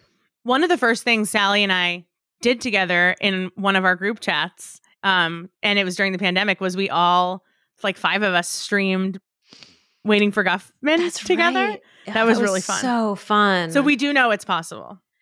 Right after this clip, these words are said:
Speaker 2: We do. Yeah, but no, but I mean, I wanna do it live, like, for
Speaker 1: Oh,
Speaker 2: the
Speaker 1: no, I know.
Speaker 2: Choosers. Oh, okay.
Speaker 1: Yeah, no, no. We'll do, like, a live stream show.
Speaker 2: Someone
Speaker 1: Um,
Speaker 2: figure out how to do that and then tell
Speaker 1: <laughs>
Speaker 2: us and then produce it.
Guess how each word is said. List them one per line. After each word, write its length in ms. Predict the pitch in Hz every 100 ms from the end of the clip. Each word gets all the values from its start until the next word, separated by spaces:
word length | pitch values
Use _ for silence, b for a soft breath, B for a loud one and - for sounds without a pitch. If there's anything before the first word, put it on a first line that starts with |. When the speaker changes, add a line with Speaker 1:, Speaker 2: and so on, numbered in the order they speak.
| _ -
Speaker 2:
We 120 | 226
do. 100 | 226 269
Yeah, 260 | 294 269
but 220 | 254 240
no, 180 | 254 254
but 140 | 226 214
I 100 | 233
mean, 200 | 247 226
I 120 | 220
wanna 280 | 208 220 214
do 180 | 190 202
it 120 | -
live, 520 | 185 180 196 175 -
like, 200 | 180 190
for 100 | -
Speaker 1:
Oh, 60 | 285
Speaker 2:
the 60 | 311
Speaker 1:
no, 120 | 277
I 100 | 240
know. 160 | 269 214
Speaker 2:
Choosers. 420 | 175 - - -
Oh, 140 | 208 180
okay. 160 | - 269
Speaker 1:
Yeah, 220 | 220 202
no, 140 | 247
no. 200 | 240 202
We'll 160 | 196 214
do, 140 | 247
like, 160 | 220 185
a 60 |
live 460 | 190 185 180 165 -
stream 380 | - - 190 185
show. 360 | - - - - B B B
Speaker 2:
Someone 300 | 247 226 196
Speaker 1:
Um, 40 | 180
Speaker 2:
figure 240 | 233 220
out 180 | 190 185
how 80 | 196
to 100 | 185
do 140 | 180
that 240 | 170 175 -
and 100 | 185
then 140 | 180
tell 220 | 208 185
Speaker 1:
<laughs> 80 | 185
Speaker 2:
us 120 | 160
and 80 | 180
then 200 | 170 175 -
produce 340 | 180 175 165 -
it. 160 | -